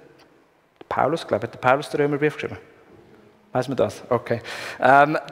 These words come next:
dass, dass er, dass er so schreibt, eben, die Schöpfung, die Schöpfung seufzt wie bei einer Geburt. Und eben wir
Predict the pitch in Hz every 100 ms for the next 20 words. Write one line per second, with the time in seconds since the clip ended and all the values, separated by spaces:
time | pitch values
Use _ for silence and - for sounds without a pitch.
0 | - 160 - - 165 143 175 160 - -
1 | 156 190 - 202 185 - 220 220 208 214
2 | 202 - - - - - - - - -
3 | - - - 208 - 220 - - 196 196
4 | - - - - 196 214 - - 135 139
5 | 160 196 202 185 160 156 151 160 156 -
6 | - - - - - _ - 143 160 180
7 | 165 190 214